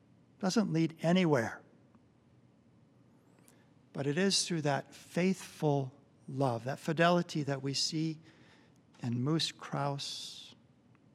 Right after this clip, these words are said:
which came from our Lord's heart,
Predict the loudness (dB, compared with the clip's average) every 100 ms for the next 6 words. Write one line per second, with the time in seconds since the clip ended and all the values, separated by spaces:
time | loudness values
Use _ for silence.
0 | -20 _ _ -6 -4 2 2 2 0 -2
1 | -2 0 -2 -2 -6 -6 -6 -6 -10 -10
2 | -10 -12